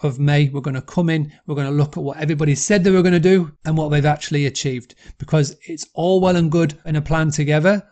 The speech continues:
or say you're gonna be doing something, but then if you don't do it, then there's no point in actually saying you're going to do it. So we're gonna keep each other accountable. We're gonna see what we're gonna say, what we're gonna do, and we're gonna use that Google Sheet as the,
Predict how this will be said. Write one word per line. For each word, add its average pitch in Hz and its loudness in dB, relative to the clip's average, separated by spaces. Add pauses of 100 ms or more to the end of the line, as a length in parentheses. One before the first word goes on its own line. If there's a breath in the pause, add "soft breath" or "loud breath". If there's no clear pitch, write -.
or 139 -4
say 165 0
you're 170 4
gonna 165 4
be 156 4
doing 151 2
something, 151 -2 (320 soft breath)
but 160 -4
then 151 4
if 147 0
you 147 2
don't 143 -2
do 165 2
it, 151 -2 (240 soft breath)
then 147 -2 (140)
there's 139 -6
no 147 4
point 143 6
in 139 -10 (160)
actually 143 -8
saying 143 -2
you're 135 -4
going 135 -6
to 123 -14
do 127 -4
it. 123 -12
So - -20
we're 135 -8
gonna 139 -6
keep 185 0
each 185 -2
other 165 0
accountable. 151 -2 (220 loud breath)
We're 147 -6
gonna 143 -2
see 185 -2
what 180 0
we're 160 -6
gonna 131 -6
say, 147 -4
what 143 -2
we're 139 -4
gonna 139 -2
do, 135 -4 (260 loud breath)
and 143 -4
we're 139 -6
gonna 139 -4
use 151 0
that 151 -2
Google 143 -4
Sheet 143 -4 (260 loud breath)
as 143 -2
the, 131 -2